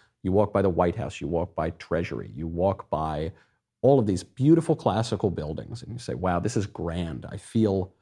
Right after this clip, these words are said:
good about my country. I like seeing beautiful things." And then parts of D C, you walk by some of the buildings that were built in the sixties, seventies, eighties, and they're hideous. They're just ugly buildings.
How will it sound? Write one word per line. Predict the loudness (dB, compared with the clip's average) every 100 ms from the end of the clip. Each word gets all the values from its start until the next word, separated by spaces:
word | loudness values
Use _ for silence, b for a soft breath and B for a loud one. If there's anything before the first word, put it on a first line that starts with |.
| _ _ _ -2
good | 6 6 6
about | 2 0
my | 0
country. | -2 -2 -2 -4 -4
I |
like | -2 0 0
seeing | 0 -2 0
beautiful | 0 0 -2
things." | -4 -8 -10 -18 b b b
And | 6 8
then | 8 6 6 2 0 -4 _ _ 2
parts | 2 4
of | 2
D | 2
C, | 2
you | 2 4
walk | 4 4 2
by | 2 2 0 b b
some | 2 4
of |
the | 4
buildings | 4 2 2 0
that | 0
were | 0
built | 2 2 2
in | -2
the | 0
sixties, | 0 2 2 2
seventies, | 2 2 2 0 0 0 -2
eighties, | 0 2 0 -2 b b b
and | 6
they're | 6
hideous. | 6 4 4 0
They're | 0 2
just | 2 2
ugly | 4 6 6
buildings. | 4 2 0 -8 -16 -20